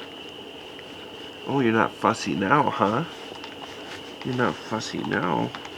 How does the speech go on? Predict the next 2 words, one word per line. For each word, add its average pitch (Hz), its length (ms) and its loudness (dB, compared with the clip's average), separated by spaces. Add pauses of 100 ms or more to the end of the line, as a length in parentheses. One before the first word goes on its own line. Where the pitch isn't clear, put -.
(1120)
Yeah. 127 300 2 (1000)
Yeah. 131 560 0